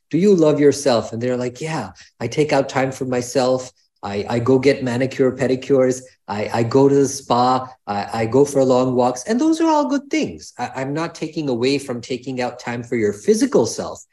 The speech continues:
But I think Pramukh Swami, after realizing that the physical body, you have to take care of it, I talk about, I talk about hygiene and health, all things that Pramukh Swami was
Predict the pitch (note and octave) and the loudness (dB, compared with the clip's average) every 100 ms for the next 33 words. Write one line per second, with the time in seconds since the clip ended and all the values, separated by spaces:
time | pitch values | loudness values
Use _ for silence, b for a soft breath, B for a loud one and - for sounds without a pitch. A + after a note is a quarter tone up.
0 | b b _ _ - D#3+ F#3 B3 - D#3 | b b _ _ -2 -2 0 -2 0 -2
1 | F#3 F#3+ F#3+ F3+ F#3 F#3 - _ _ _ | -2 -4 -6 -2 -2 -4 -10 _ _ _
2 | _ _ - E3+ - A#3 F#3 F3+ E3 D#3+ | _ _ -12 -10 -4 2 4 4 2 0
3 | D3+ D#3+ C3+ A#2 - - - B2+ C3+ D3+ | -2 -2 -4 -6 -12 -18 -4 -2 2 2
4 | A#2+ B2 B2 C3 B2+ G#2 G#2 G#2+ A2+ B2 | 2 0 0 -2 -4 -4 -6 -8 -8 -8
5 | - A2+ G#2 G#2 G#2 A3+ A#3+ - F2 F2+ | -4 -2 0 -2 0 0 0 -2 -2 -6
6 | G2 A2+ A2+ G#2+ A2 A2 A2 A#2+ A#2 G2+ | -8 -8 -4 -4 -2 -4 0 -2 0 -4
7 | F#2 A2+ A#2+ A#2+ b b b G#2+ D3 E3+ | -6 -4 -4 -6 b b b 0 0 2
8 | D#3+ D#3 D3 C#3 C3 C#3+ C#3 C3 C#3 A#2+ | 0 2 0 2 0 0 -2 0 -2 -2
9 | A2 | -6